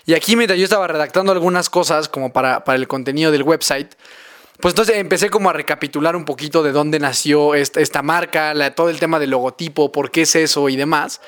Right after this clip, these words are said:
Entonces creo que valía la pena contarles ahorita un poquito de dónde nace todo esto, ¿no? Eh,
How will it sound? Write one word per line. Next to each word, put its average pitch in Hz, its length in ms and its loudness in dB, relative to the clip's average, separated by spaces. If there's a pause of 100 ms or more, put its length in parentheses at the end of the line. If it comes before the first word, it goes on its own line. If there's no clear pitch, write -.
(360)
Entonces 185 220 0
creo 214 100 2
que 214 80 2
valía 180 200 2
la 185 120 0
pena 190 200 0
contarles 165 460 0
ahorita 156 220 0
un 147 40 -8
poquito 151 260 0
de 147 60 2
dónde 151 220 0
nace 139 220 0
todo 139 240 0
esto, 120 180 -6
¿no? 143 240 2
Eh, 131 240 -4